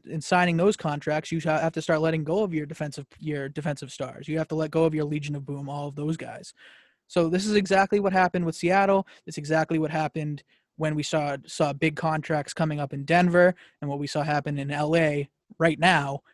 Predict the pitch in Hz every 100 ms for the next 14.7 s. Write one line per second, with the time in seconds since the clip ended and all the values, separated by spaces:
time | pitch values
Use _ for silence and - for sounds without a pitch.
0 | _ - 151 151 151 147 147 151 151 147
1 | 143 139 147 135 139 139 131 135 135 -
2 | - _ - - 165 156 _ _ _ _
3 | _ 190 190 _ _ _ _ - 190 202
4 | 262 262 247 202 220 202 202 185 180 160
5 | 156 151 - 151 151 143 156 _ _ _
6 | - - 175 165 160 156 _ - 165 143
7 | - 170 156 147 139 135 - - _ _
8 | _ 165 160 160 - - 170 - 208 196
9 | 202 190 165 - 180 170 151 - 165 143
10 | 139 143 123 - _ _ _ _ 170 156
11 | - _ _ _ _ _ _ _ _ _
12 | - 160 190 226 185 190 208 220 160 160
13 | 175 - 196 175 170 165 175 165 156 156
14 | - - 170 - 202 214